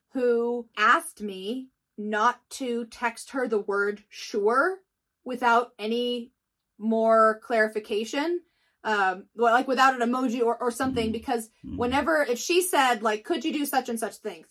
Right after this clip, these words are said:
Speaker 1: via text?" and I responded to her and was like, "Sure." I always think, "Sure." Like, that's,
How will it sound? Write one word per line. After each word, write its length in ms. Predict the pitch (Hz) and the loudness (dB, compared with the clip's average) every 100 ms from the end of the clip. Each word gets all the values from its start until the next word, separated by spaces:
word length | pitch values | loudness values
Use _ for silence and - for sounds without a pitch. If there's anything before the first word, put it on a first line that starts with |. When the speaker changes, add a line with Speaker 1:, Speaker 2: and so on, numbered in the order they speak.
| - | -20
Speaker 1:
via 220 | 196 214 | -4 -4
text?" 340 | 208 185 - 214 | -4 -8 -8 -10
and 80 | 196 | -4
I 80 | |
responded 520 | 240 247 - 233 240 214 | -4 -4 2 2 2 -2
to 60 | |
her 80 | 226 | -4
and 80 | 196 | -6
was 120 | 202 | -8
like, 160 | 190 - | -10 -10
"Sure." 420 | - 262 - - _ _ - | -2 0 0 -6 _ _ 6
I 220 | 427 494 | 8 8
always 200 | 294 269 | 6 4
think, 300 | 269 247 - _ | -4 -8 -8 _
"Sure." 540 | - 480 - - - _ _ - | 2 8 8 8 2 _ _ -4
Like, 160 | 269 - | -2 6
that's, 340 | 320 480 - | 6 6 0